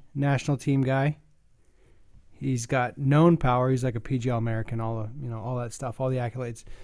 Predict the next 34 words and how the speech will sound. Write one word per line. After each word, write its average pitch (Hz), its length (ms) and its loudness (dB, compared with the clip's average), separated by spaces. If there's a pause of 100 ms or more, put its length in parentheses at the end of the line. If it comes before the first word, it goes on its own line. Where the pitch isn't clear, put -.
(720)
Dude 233 240 6
hit 208 200 4
nine 147 560 6
homers 131 680 0
in 127 120 -2
eight 127 220 -4
games, 117 460 -4 (760)
and 160 320 8
they're 135 140 4
all 135 100 6
big 123 220 0
part 127 160 0
of 120 40 -2
the 113 60 -4
field. 117 280 -10 (420)
I 131 100 -2
tweeted 143 360 4
about 127 280 2
that. 123 300 0
It's 117 160 2
getting 123 200 0
a 120 60 2
lot 123 220 2
of 120 60 2
run. 120 400 2 (500)
It's, - 320 -4
uh, 117 480 0
that 131 240 -6
tweet 131 240 0
is 117 100 -6
going 113 300 -2
crazy 120 460 -2
right 110 160 -8
now. 107 180 -6